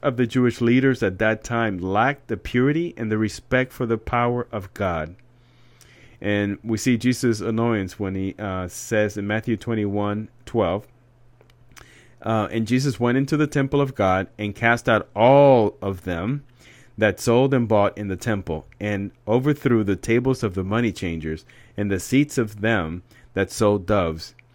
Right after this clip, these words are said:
And then it continues in Matthew twenty-one thirteen, "And said unto them, It is written, My house should be called the house of prayer,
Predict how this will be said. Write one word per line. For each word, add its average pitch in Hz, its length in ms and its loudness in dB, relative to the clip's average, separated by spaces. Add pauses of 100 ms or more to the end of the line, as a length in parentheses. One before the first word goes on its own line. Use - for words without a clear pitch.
(440)
And 98 120 -6
then 101 380 0
it 110 140 -4
continues 120 480 0
in 101 340 -2
Matthew 107 320 0
twenty-one 104 460 -2
thirteen, 95 580 -2 (220)
"And 104 160 -4
said 147 240 2
unto 147 320 0
them, 92 340 0 (420)
It 113 160 4
is 113 200 2
written, 107 440 0 (380)
My 101 120 0
house 127 280 2
should 151 160 0
be 143 100 4
called 120 300 4
the 101 80 0
house 117 300 0
of 113 200 -4
prayer, 98 460 4